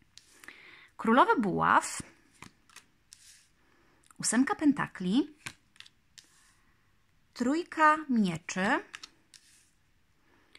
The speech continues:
dwójka pentakli, królowa kielichów, mm, i trójka pentakli. Bardzo ładne karty, kochani. Weźmy sobie jeszcze nasze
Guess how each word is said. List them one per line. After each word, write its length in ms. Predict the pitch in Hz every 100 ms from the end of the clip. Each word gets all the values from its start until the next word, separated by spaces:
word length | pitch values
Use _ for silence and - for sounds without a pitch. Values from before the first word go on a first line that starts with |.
| - _ 220
dwójka 440 | 208 302 320 202
pentakli, 720 | - 180 - 175 - 196 302 453 - _ _ _ _ _ _ _ _ _ _ _ _ _ - _ -
królowa 420 | 202 196 214 349
kielichów, 840 | - 330 196 165 - 294 - - - - _ _ _ _ _ _ _ _ _ _ _ _
mm, 300 | 285 - 147 147 -
i 100 | 254
trójka 340 | 165 160 202
pentakli. 500 | 330 403 359 - 160
Bardzo 320 | - 185 -
ładne 300 | 190 156 196
karty, 380 | - 262 - 156
kochani. 540 | - 156 175 175 214 466 - _ - - - - _
Weźmy 380 | 233 233 - 208
sobie 360 | - 202 196 190
jeszcze 600 | 190 185 - 190 180 175 - - - - - - - - - - - - - - - - - - - - - - - - - - -
nasze 260 | 196 -